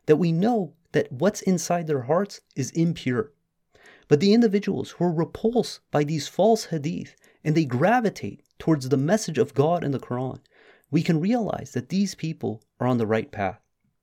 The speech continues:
In Surah six, verse one twelve through one fifteen, it reads, "We have permitted the enemies of every prophet, human and jinn devils, to inspire in each other fancy words in order to deceive.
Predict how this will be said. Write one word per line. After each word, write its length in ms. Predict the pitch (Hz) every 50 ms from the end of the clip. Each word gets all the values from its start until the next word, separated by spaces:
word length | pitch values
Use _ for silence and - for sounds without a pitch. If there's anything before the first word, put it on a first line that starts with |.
| _ _ _ _ _ _ _ _ - - - _ _ -
In 100 | 143 135
Surah 180 | 135 220 233 220
six, 380 | - - - 101 98 - -
verse 260 | - 165 160 - -
one 180 | - 170 180 180
twelve 400 | - - 165 160 156 143 135 - - _ _ _ _ _ _ _ _ _ _ _ - - - -
through 160 | 131 131 127
one 180 | 135 151 160
fifteen, 460 | 160 - 147 143 143 - 151 147 139 -
it 140 | 107 104
reads, 340 | 117 143 151 147 143 - - _ _ _ _ _ _ _
"We 120 | - 156 175
have 140 | 170 170 -
permitted 460 | - 165 156 180 214 214 208 190 151
the 180 | 147 - - 175
enemies 420 | 190 202 185 160 135 104 98 -
of 200 | - - 113 - -
every 300 | 160 165 151 180 170 147
prophet, 580 | - - - 160 165 151 - - 123 - _ _ _ _ _ _ _
human 440 | - - - 202 214 208 202 190 -
and 160 | - 131 127 107
jinn 260 | 131 160 175 170 143
devils, 480 | 120 123 135 135 107 - - - - _ _ _ _ _
to 140 | - - 214
inspire 540 | 220 202 - - - - 359 247 220 170 131
in 140 | 107 98 98
each 200 | 95 - - 104
other 200 | 107 135 143 - - _ _ _
fancy 680 | - - - - 220 233 247 226 226 - 220 202 202
words 460 | 165 185 202 196 151 113 - - - _
in 140 | 160 151 - -
order 280 | 160 175 196 180 190
to 160 | 190 - - 143
deceive. 640 | 123 123 - - - 147 139 123 113 - - _